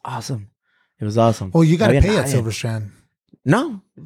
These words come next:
Speaker 2: Don't you gotta pay for parking?
Speaker 1: Oh, for parking, yeah. What was it,
Speaker 2: Yeah.
Speaker 1: like, six dollars?
Speaker 2: Ten, ten bucks.
Speaker 1: Nah, it was six dollars
Speaker 2: Ten
Speaker 1: today.
Speaker 2: bucks.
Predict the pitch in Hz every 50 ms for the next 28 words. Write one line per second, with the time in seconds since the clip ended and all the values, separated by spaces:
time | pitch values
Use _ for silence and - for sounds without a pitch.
0 | - - 170 156 208 214 175 175 175 160 175 156 - - 180 160 151 190 247 254
1 | 247 220 165 160 - - 226 196 185 185 202 196 190 185 170 139 135 113 104 101
2 | - - - 156 - 156 143 156 190 214 220 190 170 - - - 175 175 170 214
3 | - - _ - - - - - 127 104 - - - _ _ _ _ _ - 127
4 | 131 - 135 110 117 123 120 123 123 117 104 - - - 170 113 110 117 117 110
5 | 110 - -